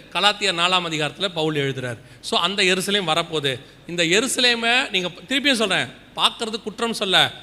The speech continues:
வியாபாரம் பண்ணாதீய, சபைக்குள்ள அதை வியாபாரம் ஆக்காதீய. இந்த எருசலேமுக்கு போறவங்க பரலோகத்துக்கு போவாங்களா மாட்டாங்களான்னு நமக்கு தெரியாது, அது அவங்கவங்களோட தனிப்பட்ட முறையில. ஆனா அந்த எருசலேமுக்கு கூட்டிட்டு போற ஊழியக்காரர் இருக்காம்ல,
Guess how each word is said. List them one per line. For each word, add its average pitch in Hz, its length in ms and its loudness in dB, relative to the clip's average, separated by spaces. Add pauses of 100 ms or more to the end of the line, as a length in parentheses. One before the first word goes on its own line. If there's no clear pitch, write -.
(200)
வியாபாரம் 226 640 4
பண்ணாதீய, 135 380 -4 (800)
சபைக்குள்ள 262 380 4
அதை 269 180 2
வியாபாரம் 208 400 2
ஆக்காதீய. 170 680 -2 (340)
இந்த 147 120 -2
எருசலேமுக்கு 240 680 2
போறவங்க 240 520 2
பரலோகத்துக்கு 226 500 0
போவாங்களா 220 400 4 (140)
மாட்டாங்களான்னு 202 320 0
நமக்கு 185 280 -4
தெரியாது, 175 400 2
அது 160 160 0
அவங்கவங்களோட 185 460 0
தனிப்பட்ட 165 420 -2
முறையில. 147 580 2 (340)
ஆனா 226 240 6
அந்த 202 180 2
எருசலேமுக்கு 269 720 2
கூட்டிட்டு 277 240 -2
போற 240 180 0
ஊழியக்காரர் 262 560 2
இருக்காம்ல, 240 500 0